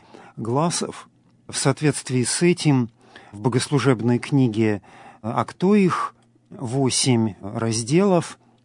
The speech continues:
в которых собраны богослужебные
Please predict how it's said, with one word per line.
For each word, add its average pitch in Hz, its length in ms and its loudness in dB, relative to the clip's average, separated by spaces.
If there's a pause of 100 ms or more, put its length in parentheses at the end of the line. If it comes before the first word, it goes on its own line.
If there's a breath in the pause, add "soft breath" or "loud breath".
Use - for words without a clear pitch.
(100)
в - 120 -18
которых 147 680 0
собраны 139 720 2 (800 loud breath)
богослужебные 113 1040 -2